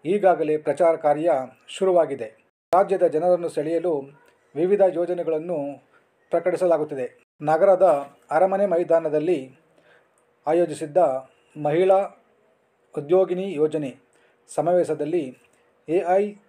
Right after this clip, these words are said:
ಸಿ ಸಿ ಕಾರ್ಯದರ್ಶಿ ಪ್ರಿಯಾಂಕಾ ಗಾಂಧಿಯವರು ಪ್ರತಿ ಕುಟುಂಬದ ಒಬ್ಬ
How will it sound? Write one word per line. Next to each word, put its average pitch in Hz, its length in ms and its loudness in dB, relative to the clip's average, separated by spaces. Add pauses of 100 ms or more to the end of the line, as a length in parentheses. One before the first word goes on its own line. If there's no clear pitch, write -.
(160)
ಸಿ 180 220 -4
ಸಿ 185 220 -8
ಕಾರ್ಯದರ್ಶಿ 151 760 -2 (280)
ಪ್ರಿಯಾಂಕಾ 185 460 0
ಗಾಂಧಿಯವರು 151 720 -2 (680)
ಪ್ರತಿ 180 280 -2
ಕುಟುಂಬದ 160 460 -2
ಒಬ್ಬ 147 360 2